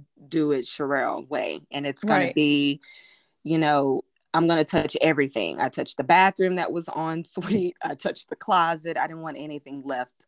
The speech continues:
Speaker 1: undone. I really wanted
Speaker 2: No.
Speaker 1: to feel that someone
Speaker 2: Mm-hmm.
Speaker 1: had, and that when people walked in, whether they were builders or they were neighbors, you know, or people who traveled from, you know, who, who knows where to come and just,
Speaker 2: Uh-huh.
Speaker 1: 'cause they love going to show houses.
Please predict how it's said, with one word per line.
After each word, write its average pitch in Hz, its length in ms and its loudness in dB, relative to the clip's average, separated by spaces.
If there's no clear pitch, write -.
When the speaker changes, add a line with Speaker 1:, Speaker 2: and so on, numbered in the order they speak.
Speaker 1:
undone. 123 500 -6
I 123 40 -6
really 147 280 -4
wanted 143 280 -6
Speaker 2:
No. - 60 -12
Speaker 1:
to 139 60 -8
feel 135 400 -2
that 190 180 2
someone 214 240 2
Speaker 2:
Mm-hmm. 196 80 2
Speaker 1:
had, - 160 -2
and 147 80 -4
that - 100 -2
when 147 100 -2
people 175 320 0
walked 156 320 2
in, 151 400 -2
whether 151 140 2
they - 380 -16
were - 20 -8
builders 202 580 0
or 147 80 -2
they 143 140 -8
were 143 260 -8
neighbors, 202 800 4
you 180 140 -6
know, 165 240 -4
or 147 180 -4
people 170 320 -8
who 165 140 -4
traveled 160 480 0
from, 139 440 -6
you 165 120 -10
know, 139 120 -8
who, 180 240 -2
who 185 160 -2
knows 156 300 -2
where 135 320 -2
to - 140 -8
come 139 260 -8
and 143 100 -14
just, 185 220 -2
Speaker 2:
Uh-huh. 165 160 -4
Speaker 1:
'cause 175 140 -2
they 170 160 4
love 156 240 4
going 151 220 0
to 143 40 -2
show - 220 2
houses. 131 580 0